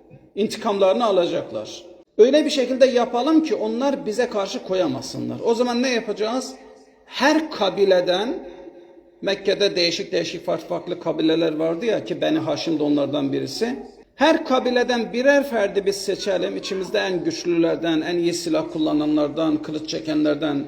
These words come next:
birer ferdi seçelim. Gecenin vaktinde saldırsınlar peygamberin evine ve peygamberi öldürsünler. Ertesi gününde de Beni Haşim yalnız kalacaklarından dolayı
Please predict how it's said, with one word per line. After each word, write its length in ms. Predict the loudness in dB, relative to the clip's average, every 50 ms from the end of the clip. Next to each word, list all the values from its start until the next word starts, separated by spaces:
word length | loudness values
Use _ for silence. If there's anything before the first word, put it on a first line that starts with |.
| -6 -4 0
birer 280 | 2 2 2 2 2
ferdi 260 | 0 -2 -2 -2 -4
seçelim. 600 | -6 -4 -2 -2 0 0 0 2 2 0 -2 -4 -8 -12 -16 -18 -20 -20 -20 _ _ 4
Gecenin 480 | 4 6 8 6 6 6 4 2 4
vaktinde 460 | 2 2 0 -2 -4 -6 -4 -2 -2
saldırsınlar 760 | -2 -2 0 0 0 2 0 0 0 -2 -2 -2 -2 -2 2 4
peygamberin 600 | 4 4 4 4 0 0 2 2 0 0 0 0
evine 340 | -2 -2 -2 -2 -2 -2 -2
ve 80 | -2
peygamberi 720 | 0 0 0 2 2 2 0 2 2 2 2 2 0 0 -2 -4 -8 -14 -16 -14 0 2
öldürsünler. 760 | 4 4 4 2 -2 -4 -2 -4 -4 -4 -4 -6 -10 -14 -18 -20 -20 -20 -20 -20 _ _ _ _ 4
Ertesi 460 | 6 6 6 6 4 4 4 2 -2
gününde 520 | 0 0 0 0 0 2 4 4 4 4
de 160 | 4 2 0 -2 -4 -8 -14 -16 -20 -20 -20 _ _ 2
Beni 200 | 2 4 4 2
Haşim 480 | 2 2 0 0 0 0 0 0 2 2
yalnız 360 | 2 2 2 2 0 0 0
kalacaklarından 1000 | 0 0 0 0 0 0 -2 -4 0 0 2 2 2 0 -2 -2 -2 -2 -4 -4
dolayı 360 | -2 2 2 4 4 4 2